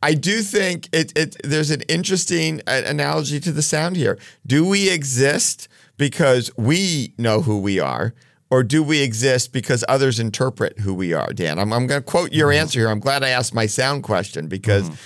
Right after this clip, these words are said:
Speaker 1: it gives me some, you know, information to use. Um, and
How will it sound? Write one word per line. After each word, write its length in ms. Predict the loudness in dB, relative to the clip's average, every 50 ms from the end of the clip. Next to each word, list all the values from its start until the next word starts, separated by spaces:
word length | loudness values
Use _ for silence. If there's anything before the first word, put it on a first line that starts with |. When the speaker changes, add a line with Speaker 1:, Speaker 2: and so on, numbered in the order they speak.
| -20 -10 -4
Speaker 1:
it 160 | -4 -2 0 0
gives 180 | 0 0 0
me 120 | 0 -2 -2
some, 360 | 0 0 0 0 -2 -4 -4 -4
you 100 | -2 0
know, 300 | 0 2 2 0 0 -4 -8 -14 -20 _ _ _ -2
information 840 | -2 0 0 0 0 0 0 2 2 2 2 0 0 -2 -2 -2 -2 -2
to 120 | -2 -4
use. 560 | -2 0 0 2 2 2 2 0 -2 -6 -10 -14 -18 -20 -20 -20 _ -6
Um, 300 | -2 -2 0 0 -2 -4 -10 -16 _ _ 0
and 180 | 0 0 0